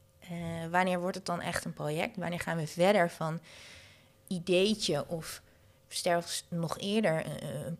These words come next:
probleem waarvan we het gevoel hebben dat een app misschien wel eens de oplossing zou kunnen zijn? Eigenlijk zo vroeg moet je al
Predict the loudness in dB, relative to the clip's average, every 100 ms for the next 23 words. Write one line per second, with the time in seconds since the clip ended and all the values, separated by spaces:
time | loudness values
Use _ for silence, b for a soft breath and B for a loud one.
0 | -2 4 6 6 6 8 6 6 4 4
1 | 0 -2 -2 -2 -4 -4 2 6 6 6
2 | 4 0 0 -2 -2 -2 -2 -2 0 2
3 | 2 2 -2 -4 -4 -2 2 2 2 0
4 | 2 2 2 0 0 -2 -4 -2 -2 0
5 | 4 6 6 6 4 8 8 8 6 4
6 | 4 4 0